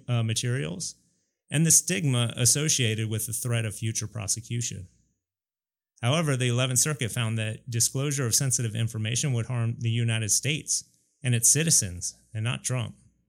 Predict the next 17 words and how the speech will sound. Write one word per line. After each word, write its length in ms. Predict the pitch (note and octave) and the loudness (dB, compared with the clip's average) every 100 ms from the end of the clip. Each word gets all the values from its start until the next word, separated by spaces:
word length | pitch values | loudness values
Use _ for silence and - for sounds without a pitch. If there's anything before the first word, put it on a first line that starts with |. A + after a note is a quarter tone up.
| _ _ _ _ _ _ - | _ _ _ _ _ _ -6
And 100 | D3+ | 0
the 60 | E3+ | 2
findings 400 | G3+ G3 G3 D#3 | 2 2 2 2
of 140 | D3+ | 0
the 80 | B2+ | 0
district 340 | C#3 - A#2+ | 2 2 0
court 220 | - C3+ | -4 -4
would 160 | A#2 A#2 | -2 -2
apply 340 | A#2 - A#2+ | -4 -4 -2
to 140 | A#2 A#2 | 0 0
nearly 400 | A2+ A2 A2 - | 0 0 -4 -2
every 460 | C#3 C#3+ D3 D#3 D#3 | -2 -2 -2 0 2
seizure 520 | - D3 C#3 A#2 G#2+ | 2 2 0 -2 -2
following 460 | - B2 A#2 A2+ | -2 0 0 0
a 60 | A2 | -2
search 320 | - B2+ B2 | -2 -4 -6
warrant. 300 | G2+ F2+ F2+ | -8 -10 -14